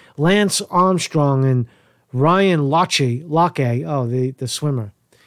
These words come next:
uh, may see endorsement opportunities and roles dry up. <laughs> Hell yeah.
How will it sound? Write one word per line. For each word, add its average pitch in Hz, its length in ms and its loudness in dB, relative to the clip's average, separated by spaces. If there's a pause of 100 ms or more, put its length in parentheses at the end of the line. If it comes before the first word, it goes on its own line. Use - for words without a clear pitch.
(360)
uh, 147 340 2
may 190 180 2
see 208 220 0
endorsement 180 540 2
opportunities 135 880 -4
and 127 280 -2
roles 151 460 4
dry 170 500 0
up. 147 320 -2 (220)
<laughs> 160 100 -10 (1000)
Hell 165 260 2
yeah. 139 300 2